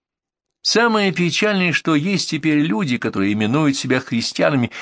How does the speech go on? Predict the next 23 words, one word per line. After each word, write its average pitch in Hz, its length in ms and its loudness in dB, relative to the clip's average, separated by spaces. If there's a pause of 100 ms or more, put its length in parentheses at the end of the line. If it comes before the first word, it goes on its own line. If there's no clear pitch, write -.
(120)
и 127 100 0
при 127 160 2
этом 117 300 0
активно 104 520 -2
борются 95 420 -2
за 98 140 -4
права 98 320 0 (180)
сексуальных 95 640 -2
меньшинств. - 540 -4 (1000)
Увлечённые 123 840 2
этой 131 180 0
борьбой, 110 680 2 (680)
эти - 200 -4
горе-христиане 127 960 0
забывают 135 640 0 (380)
о - 80 -8
самом 113 380 0
Господе 107 460 -2
Иисусе, 113 580 -2
Его 98 120 0
божественном 107 600 -2
учении, 117 460 -2 (500)
неизменном 120 1000 2